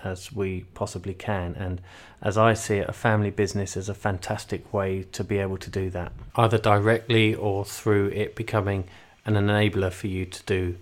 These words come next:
what brings you joy. Gaining clarity on all of that and then utilising the frameworks and models that are available is a fantastic way of harnessing the power and the ability for family businesses to do the fantastic work that family businesses do.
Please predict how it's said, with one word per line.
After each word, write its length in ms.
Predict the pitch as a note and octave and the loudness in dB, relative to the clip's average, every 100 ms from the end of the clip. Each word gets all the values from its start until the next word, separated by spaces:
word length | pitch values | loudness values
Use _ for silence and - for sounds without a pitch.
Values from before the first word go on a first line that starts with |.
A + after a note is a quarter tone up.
| - - - _ | -16 -20 -20 _
what 180 | A2+ F2+ | -6 -4
brings 360 | - G2 F2+ - | 0 0 0 -4
you 120 | F#2 | -6
joy. 300 | F2+ F2 D#2 - - | -4 -6 -6 -12 0
Gaining 320 | B2 C3+ B2 | 4 6 6
clarity 600 | - B2+ C#3 B2 - G#2+ | 4 4 4 4 2 -2
on 160 | G#2 G#2+ | 0 2
all 200 | A2 G2+ | 4 2
of 100 | G2+ | 2
that 260 | A#2 A2+ | 2 2
and 120 | G#2+ G#2 | 2 0
then 140 | G#2 | 2
utilising 920 | G#2 A#2 A2+ C3+ A2 G#2+ G2 G2 F#2+ - - - - - - | 2 2 2 2 4 4 2 -2 -4 -8 -20 -20 -20 -16 -6
the 240 | F#2+ F#2+ | -2 -2
frameworks 640 | F#2 A2+ G#2+ G#2 G2+ - | 0 4 4 4 0 -2
and 100 | G2+ | -2
models 400 | G2+ G#2+ G2+ F#2+ | 2 2 0 -4
that 140 | A2 G#2+ | -4 -2
are 120 | G#2 | 0
available 680 | G2 A2+ C3 A#2 G2 F2+ - _ _ _ _ _ _ _ - | 2 6 6 6 2 -4 -6 _ _ _ _ _ _ _ -4
is 120 | C3 | 0
a 40 | A#2+ | 2
fantastic 640 | - A2 - A2+ - - | 2 2 2 -2 -2 -2
way 160 | A2 G2+ | 0 0
of 100 | F#2+ | -2
harnessing 720 | - A2 A2+ G#2 - G2 F2+ - - - _ | 0 2 4 2 -2 -4 -6 -12 -20 -20 _
the 80 | G#2+ | -12
power 480 | - A2 G#2 G2+ F#2+ - | -6 0 2 2 0 0
and 140 | A#2+ | 4
the 60 | A2 | 4
ability 440 | G#2 G#2+ G#2 - | 4 0 -2 -2
for 140 | G#2 - | -6 -6
family 320 | - G#2 G2+ | -2 -2 -2
businesses 540 | G2 G2 G2+ - F#2+ | -2 -4 -6 -8 -10
to 120 | - - | -10 -10
do 280 | G2+ F#2+ F#2 - - - - | -6 -4 -6 -12 -20 -20 -12
the 80 | - | -8
fantastic 600 | - G2 G2 G2 - - | -4 -2 -2 -4 -6 -6
work 220 | G2 - | -6 -6
that 120 | F#2+ | -8
family 300 | - F#2+ F2+ | -6 -6 -4
businesses 540 | F#2 F#2+ F#2+ F#2 F#2 F2+ | -4 -6 -6 -8 -10 -8
do. 300 | - F#2+ | -4 -4